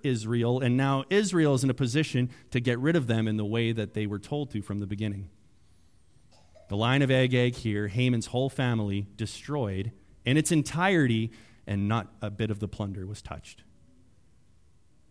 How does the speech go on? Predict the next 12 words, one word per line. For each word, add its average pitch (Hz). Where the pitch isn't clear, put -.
God's 113
plan 104
enacted 92
to 98
its 98
completion 131
that 101
he 117
wanted 110
from 104
the 101
beginning, 95